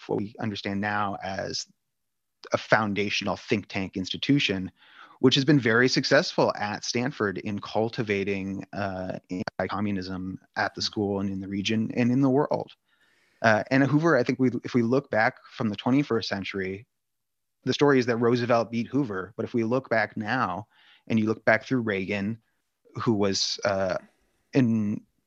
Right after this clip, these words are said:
Speaker 1: selected in a back room at the Hoover Institution, uh, or around Palo Alto, and you look at George W. Bush, who was selected much the same way, and you look at Trump and his associational group of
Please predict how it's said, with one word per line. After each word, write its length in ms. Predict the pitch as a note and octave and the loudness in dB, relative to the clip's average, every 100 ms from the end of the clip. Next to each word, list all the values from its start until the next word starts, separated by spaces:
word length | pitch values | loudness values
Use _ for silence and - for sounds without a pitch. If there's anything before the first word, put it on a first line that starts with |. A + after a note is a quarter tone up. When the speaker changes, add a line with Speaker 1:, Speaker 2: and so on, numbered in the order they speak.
| - | -6
Speaker 1:
selected 640 | - C#3+ B2+ A#2+ - A#2+ A#2+ | 2 4 4 4 2 2 2
in 60 | A2+ | 0
a 80 | |
back 340 | A2 A2+ A2+ - | 0 0 0 0
room 240 | A#2 A2+ | 0 2
at 260 | G2+ G#2+ - | 0 -2 -4
the 60 | |
Hoover 540 | A2 A2+ G#2+ A2 A2 G#2+ | -2 -2 -2 0 0 0
Institution, 800 | A2 - A2+ A2+ A2 B2 B2 D#3+ | -2 -2 -2 0 0 0 2 2
uh, 360 | A#2 A2 G#2 | 2 2 2
or 140 | - A2+ | 0 0
around 340 | G#2+ G#2 A2 | 2 2 0
Palo 240 | A#2 G#2+ G#2 | 2 2 2
Alto, 460 | G#2 - A#2+ C#3+ _ _ _ _ - | -2 2 2 0 _ _ _ _ 0
and 120 | A2+ | 2
you 100 | A#2 | 4
look 160 | A#2+ A#2+ | 2 0
at 160 | A2+ | 0
George 220 | C3+ B2 | 2 2
W. 200 | B2 A#2+ | 2 0
Bush, 360 | A2 G#2+ C#3 - | 0 0 0 0
who 60 | A#2+ | -2
was 120 | - | -2
selected 420 | G#2 G#2+ - G2+ | 0 0 -2 -2
much 280 | G#2 A2 - | 0 -2 -6
the 80 | A#2 | -6
same 320 | - A2 G#2 | -4 -2 -2
way, 420 | G2+ G2+ G#2+ C#3 _ _ _ - | -4 -4 -4 -4 _ _ _ 0
and 80 | A#2+ | 2
you 120 | A2+ | 2
look 180 | A2+ _ - | 0 _ -2
at 100 | A2+ _ _ _ _ _ _ - _ - | -2 _ _ _ _ _ _ -20 _ -4
Trump 440 | - A#2+ C#3+ - - | 4 4 4 -2 -4
and 140 | B2+ A2+ | 0 0
his 260 | A2+ A2 | 0 0
associational 840 | G2+ - A#2+ A#2 A2 A#2 - A#2+ G#2+ | 0 2 2 2 2 0 0 0 0
group 260 | A2 A#2 | -2 0
of 140 | A2 | -2